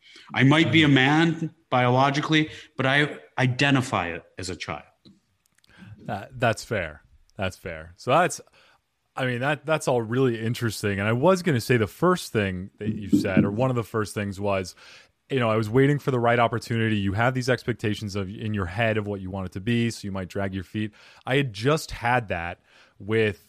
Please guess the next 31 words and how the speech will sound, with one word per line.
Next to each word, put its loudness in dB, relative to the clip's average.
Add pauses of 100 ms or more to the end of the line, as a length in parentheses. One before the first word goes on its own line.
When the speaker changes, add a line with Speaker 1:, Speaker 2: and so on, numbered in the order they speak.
(100)
Speaker 2:
my -6
pops -2
because -2
he -6
and 2
I, 4
I 0
wanted 0
to 4
have 4
a 0
father-son 0
fishing -6
trip -14
with -12
him. -12
This -4
is -4
not -2
Speaker 1:
Mm-hmm. -8 (340)
Speaker 2:
nearly 0 (120)
as -6
huge -4
an -4
accomplishment -8
as -14
creating -6
a -10 (140)
debut -6
album, -12 (400)
but 4